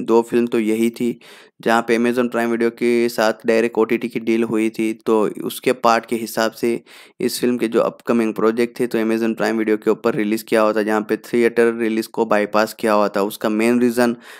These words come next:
कोविड नाइनटीन भी था, जिसके चलते मेकर्स ने डायरेक्ट को, इस फिल्म को ओटीटी के लिए अच्छी खासी प्राइस में बेच दिया था। जहाँ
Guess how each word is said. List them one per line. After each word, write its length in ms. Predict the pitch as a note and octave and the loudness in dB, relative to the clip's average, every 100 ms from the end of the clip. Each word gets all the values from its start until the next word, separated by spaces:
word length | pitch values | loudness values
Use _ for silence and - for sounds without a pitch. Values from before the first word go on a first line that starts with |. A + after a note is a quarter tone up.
| - | -4
कोविड 260 | - A#2 A2+ | 4 4 4
नाइनटीन 460 | G#2 G#2+ G#2+ A#2 | 2 0 0 0
भी 100 | A#2+ | 0
था, 200 | A#2+ A#2 | 0 -2
जिसके 320 | A2+ A2 - | -4 -4 -2
चलते 640 | A2 A2 A2+ A2 A#2 A2+ A#2 - - - | 0 0 0 0 0 0 -2 -10 -18 -4
मेकर्स 360 | A#2 A2+ A#2 A#2 | 0 2 2 2
ने 60 | |
डायरेक्ट 360 | A2 G#2 A2+ A2+ | 2 4 4 4
को, 140 | A#2+ | 2
इस 240 | A2 A2+ - | 4 2 -2
फिल्म 140 | A2+ | -2
को 160 | A2+ A2+ | 0 2
ओटीटी 280 | A2+ A2 A2 | 2 0 -2
के 120 | A2+ | 0
लिए 180 | A2 G#2 | 2 2
अच्छी 340 | - A2 - | 2 -4 -6
खासी 240 | A#2 A2 A2+ | -4 -4 -2
प्राइस 280 | G#2+ G#2 | 0 0
में 180 | G#2+ A#2+ | 0 0
बेच 240 | A#2 G#2+ G#2+ | 2 0 0
दिया 220 | G#2+ G2+ | -2 -2
था। 240 | F#2+ F2+ - _ - - - - | -4 -10 -10 _ -20 -20 -20 -8
जहाँ 280 | B2 A#2+ | -2 0